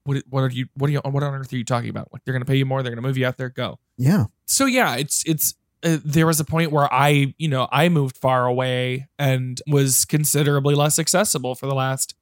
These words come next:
Speaker 1: few years of Mom's life. And, um, so yeah, this is the way that this was reflected with, you know, um, the mother telling the son without realizing that she was telling her son that, you know, not only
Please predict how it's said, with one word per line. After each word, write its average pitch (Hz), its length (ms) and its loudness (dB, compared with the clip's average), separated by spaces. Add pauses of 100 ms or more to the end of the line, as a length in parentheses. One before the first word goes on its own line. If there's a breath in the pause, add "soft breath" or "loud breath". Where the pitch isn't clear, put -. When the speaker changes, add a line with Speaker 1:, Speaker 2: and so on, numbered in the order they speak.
Speaker 1:
few 208 80 2
years 208 280 4
of 196 60 0
Mom's 196 280 0
life. 233 440 0
And, 151 280 2
um, 135 500 0
so 156 100 -4
yeah, 139 220 -2
this 165 240 0
is 160 320 2
the 160 120 4
way 170 180 6
that 156 160 0
this 165 180 4
was 147 140 2
reflected 131 680 0
with, - 320 -6
you 143 120 -2
know, 120 260 -4 (160)
um, 127 260 -6
the 135 80 -6
mother 131 240 -4
telling 127 240 -6
the 123 80 -8
son 127 140 -2
without 127 180 -2
realizing 127 440 0
that - 80 -6
she - 100 -4
was 127 100 -2
telling 127 220 -2
her 120 80 -8
son 131 340 -2
that, 131 160 -6 (520)
you 151 120 0
know, 127 400 0
not 165 300 4
only 170 520 0